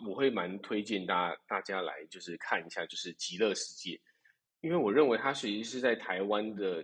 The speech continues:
就是N F T项目中，它虽然是少数把三D人物制作得非常精细，然后它身上的一些物件，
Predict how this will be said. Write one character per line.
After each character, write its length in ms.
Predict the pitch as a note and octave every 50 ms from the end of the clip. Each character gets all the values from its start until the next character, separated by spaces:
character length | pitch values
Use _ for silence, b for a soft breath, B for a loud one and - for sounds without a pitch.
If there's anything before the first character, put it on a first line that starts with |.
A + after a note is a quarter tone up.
| - -
就 80 | - A2+
是 220 | G#2+ - G#2+ G2 -
N 120 | - B2 C3
F 80 | A2+
T 160 | G2+ A#2+ G#2+
项 200 | F#2+ - A#2 G2+
目 160 | G#2 G2 F#2 F#2
中， 300 | - F2+ F2 F2+ F2 -
它 120 | - - C#3+
虽 120 | D3+ D#3
然 120 | D3+ D3 C#3
是 120 | C#3+ D3
少 160 | - - - - - -
数 180 | - - A2
把 140 | F#2 - - D#2 D2 - _
三 200 | - - A#2 A2+
D 120 | A#2+ A#2+ A#2+
人 180 | A2 F2+ D#2+
物 180 | F#2 G#2 G2+ F#2+
制 180 | G2+ - - A2+
作 260 | G2+ G#2 A#2+ G2+ F#2+
得 200 | - E2+ E2 D#2+ -
非 100 | - A2
常 140 | F#2+ F2 E2+
精 220 | - F2 D#2+ E2
细， 260 | E2+ - - F2+ D#2+ _ _ _ _ _ _ _ _ _ _ _ _ _ _ _ _
然 160 | - B2 G#2+ G#2+
后 160 | C#3+ C#3 A#2
它 140 | - C#3+ C#3+
身 240 | D3 - C#3+ C3+ A2+
上 240 | - D3 A#2+ A#2 G#2+
的 200 | G2 F#2 F2 -
一 40 |
些 280 | G#2+ - A2+ G#2+ G#2 G2+ -
物 140 | - B2 G2
件， 240 | F#2+ - A2 F#2+